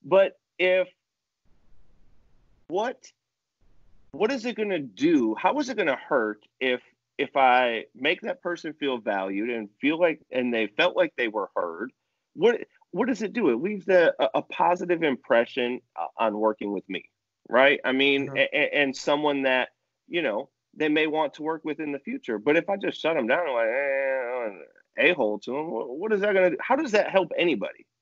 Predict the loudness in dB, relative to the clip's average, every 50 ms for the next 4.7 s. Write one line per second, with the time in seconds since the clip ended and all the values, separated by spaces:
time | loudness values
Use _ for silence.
0 | _ _ _ _ _ _ _ _ _ _ _ _ _ _ _ _ _ _ _ _
1 | -20 -20 _ -2 2 2 2 2 0 -8 _ _ _ _ _ _ _ _ 0 0
2 | 2 4 4 2 4 2 0 -2 0 0 0 -2 -4 -6 -4 -2 2 2 2 2
3 | 2 2 0 0 0 -2 -4 -6 -8 -4 0 0 0 2 6 6 6 6 4 2
4 | -4 -4 -2 -2 2 4 4 4 4 4 2 2 2